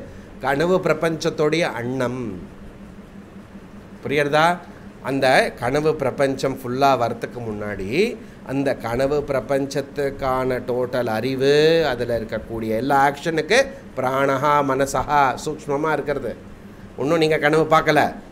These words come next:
நித்ரால இருக்கேன், டக்குன்னு என்ன ஆகிறது? டக்குன்னு ஒரு கோவிலை பார்க்குறீங்க. அதுக்கு முன்னாடி நீங்க உங்க கார்ல போய் இறங்குறீங்க. உங்களுடைய கனவு அந்த Mercedes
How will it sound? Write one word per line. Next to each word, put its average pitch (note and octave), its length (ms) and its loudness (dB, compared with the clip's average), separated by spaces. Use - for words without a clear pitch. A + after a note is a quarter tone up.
நித்ரால D3 420 6
இருக்கேன், C3+ 500 0
டக்குன்னு D3+ 280 4
என்ன F#3 200 10
ஆகிறது? D#3+ 440 6
டக்குன்னு E3+ 680 0
ஒரு C3 220 -2
கோவிலை B2 300 -2
பார்க்குறீங்க. F#2 500 -10
அதுக்கு C#3 280 -2
முன்னாடி D#3+ 280 2
நீங்க C3 260 4
உங்க A#2 260 0
கார்ல B2 200 2
போய் A#2+ 200 2
இறங்குறீங்க. G#2+ 400 0
உங்களுடைய A2 480 0
கனவு B2 380 0
அந்த G2+ 240 -2
Mercedes A#2+ 520 -4